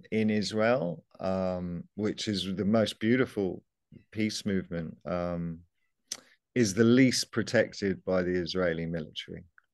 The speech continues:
You know, those guys are not people who are supported by the military. They're people who are suppressed by the military. Um, so the idea that, that, that Israel didn't perhaps protect them as well as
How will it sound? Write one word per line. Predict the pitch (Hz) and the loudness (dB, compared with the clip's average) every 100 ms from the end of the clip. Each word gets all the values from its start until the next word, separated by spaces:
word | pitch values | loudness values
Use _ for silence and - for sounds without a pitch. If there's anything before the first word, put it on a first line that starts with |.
| _ - | _ -10
You | 82 | -8
know, | 78 76 - - - _ - | -6 -6 -8 -16 -20 _ 0
those | 113 113 104 | 4 4 4
guys | 123 117 117 104 | 2 4 4 2
are | 107 | 0
not | 104 107 113 113 - | 0 2 2 0 -2
people | - 110 104 101 | -4 -4 -2 -2
who | 95 95 | 0 -2
are | |
supported | 92 - 85 95 90 82 85 | -2 -6 -6 -4 -2 -4 -6
by | 85 | -6
the | 82 | -4
military. | 85 78 - 82 | -4 -6 -8 -8
They're | 80 87 | -4 -4
people | - 110 113 110 | -2 -4 -2 -2
who | 110 104 | 0 2
are | 101 98 - | 2 2 -2
suppressed | - - - 135 117 - - | -6 -8 0 2 2 0 -4
by | 92 90 | -2 -2
the | |
military. | 90 90 92 - 87 87 - - - _ - | -2 -4 -6 -8 -10 -14 -18 -20 -20 _ -8
Um, | 98 98 95 95 | -4 0 0 -2
so | - - 104 101 | -2 2 4 2
the | 98 110 | 0 2
idea | 110 104 117 113 107 | 2 2 4 4 4
that, | 104 - 85 | 2 0 -2
that, | 98 95 - - - | 0 0 -2 -16 -6
that | 87 - - | -6 -6 -8
Israel | 104 98 104 104 98 92 - | -2 0 2 2 2 -2 -4
didn't | 107 98 104 95 _ _ _ _ _ - - | -2 0 -2 -2 _ _ _ _ _ -20 -14
perhaps | 98 98 98 - | -4 -2 -2 -6
protect | - 92 - 98 - | -8 -6 -4 -4 -2
them | 113 139 - | -2 -2 -4
as | 92 87 82 | -4 -4 -2
well | 98 95 | 0 2
as | 95 82 | 0 -2